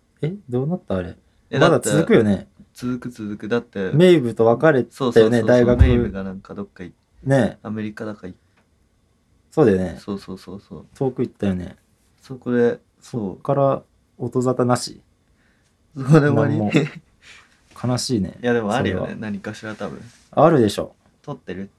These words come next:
Speaker 2: っていうか、もう編集してるんじゃない？
Speaker 1: <laughs> あ、
Speaker 2: そろそろ。
Speaker 1: 今？
Speaker 2: そんなことないかな。
Speaker 1: い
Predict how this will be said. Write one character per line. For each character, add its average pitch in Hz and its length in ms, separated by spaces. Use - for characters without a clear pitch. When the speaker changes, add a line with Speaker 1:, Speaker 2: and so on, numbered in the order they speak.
Speaker 2:
っ - 100
て - 60
い 185 40
う 143 80
か、 - 140
も - 100
う - 20
編 139 180
集 156 180
し - 120
て 160 100
る 151 140
ん 147 60
じ 147 60
ゃ 147 40
な 143 80
い？ - 20
Speaker 1:
<laughs> 170 140
あ、 - 20
Speaker 2:
そ - 80
ろ 104 80
そ 101 40
ろ。 104 60
Speaker 1:
今？ 101 400
Speaker 2:
そ 120 60
ん 123 60
な 135 100
こ 135 80
と 104 100
な 95 120
い 90 60
か - 100
な。 - 60
Speaker 1:
い - 180